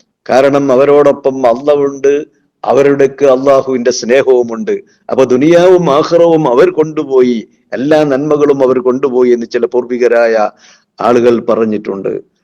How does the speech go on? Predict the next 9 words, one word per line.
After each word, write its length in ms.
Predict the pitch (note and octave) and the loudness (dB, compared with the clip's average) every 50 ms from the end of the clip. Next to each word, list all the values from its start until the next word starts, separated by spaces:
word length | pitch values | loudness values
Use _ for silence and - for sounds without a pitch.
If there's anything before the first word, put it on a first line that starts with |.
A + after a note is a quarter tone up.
| _ _ | _ _
ക്ഷമ 260 | - - A#2 A#2 C#3 D3 | -6 -6 -2 0 0 2
പാലിക്കുക 600 | C3+ D3 D3 D3 D3+ D3 D#3 D3 - D#3 D3 D3+ | 2 2 2 2 2 0 -2 -4 -4 -2 0 2
എന്നത് 800 | D3+ D#3 D#3 D3+ D3+ D#3 D3+ D3+ D#3 D#3 D3+ D#3 D#3+ D3+ B2+ - - _ | 2 4 2 2 0 -2 -4 -2 -2 -2 0 0 0 0 -2 -4 -2 _
പക്ഷേ 520 | C#3 C3+ - - D#3 D#3 D3 C#3+ C3 G#2 - - | -2 -2 0 2 4 4 4 4 2 0 -4 -4
വലിയ 280 | - B2+ C#3+ D3+ D#3 D#3 D3+ D3+ | -4 -4 0 2 2 0 2 2
പ്രയാസകരമായ 1000 | B2+ B2+ C3+ D3 D3+ E3 E3+ - F#3 G3+ G3 G3 G3 G3 F#3+ F#3+ F#3 F3+ F3 E3+ D3+ D3+ | 0 2 2 2 2 0 0 0 0 2 2 2 2 2 2 2 2 4 4 2 4 4
കാര്യമാണ്, 440 | D3 C#3 C3 B2+ B2 A#2 G#2+ G#2 G2+ - _ _ _ _ _ _ _ | 4 4 4 4 2 2 -2 -2 -4 -10 _ _ _ _ _ _ _
അധികമാർക്കും 720 | G#2 A2+ C#3 C#3 D3 C#3+ C#3+ C#3 C3+ C#3 C#3+ C#3+ C3 C3 | -2 0 2 2 4 2 2 0 0 -2 -4 -4 -4 -4
കഴിയാത്ത 560 | A2+ - A#2+ B2 C3+ C#3 C#3 C#3 C3 C3 C3+ | -4 -4 -4 -2 0 0 0 0 -2 -4 -4